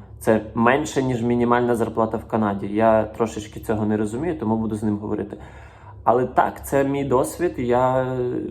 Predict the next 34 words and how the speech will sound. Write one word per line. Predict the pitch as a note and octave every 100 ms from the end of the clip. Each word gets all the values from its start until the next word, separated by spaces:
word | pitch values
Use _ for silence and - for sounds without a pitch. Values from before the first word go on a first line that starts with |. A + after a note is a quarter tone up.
| - G#2+
щасливий | - A#2 - C3+ C3+
вам | A#2 A#2+
його | A#2 A#2
переказати. | A#2 G#2+ G#2 G2+ B2+ -
Будьте | G#2+ G#2+ A#2+ - A#2+
уважні, | G#2 A2 A#2+ C#3+ D3+ - - - - - - - - - - - - -
е, | A2 G#2+ G#2 G#2 G#2 G#2
щоб, | - A2+ G#2+ G#2+ - - G#2+ G#2
ну, | A#2+ C3+ G#2
це | -
не | C#3 D3
намахали, | C3 B2 - - G#3+ A#2+ A2+
але | G#2+ A2 A2+ A2 A2 A2
треба | C3+ C3
розбиратися. | B2+ B2 D3 C3+ G#2+
Бо | G#2+
я | A#2
коли | B2+ B2
йому | B2+
позвонив | A2+ B2 C3 B2+
по | C3+
телефону | A2 C#3+ F3 - A#3+
і, | C#3 A2+ G#2+ A#2+
ну, | G#2+ G2+
спитав | - - A#2+ A2
в |
нього, | G#2+ A2
яка | G#2+ B2+
в |
мене | B2+ A2
ставка, | - A#2 - A2
бо | -
щось | - G#2+
я | A2+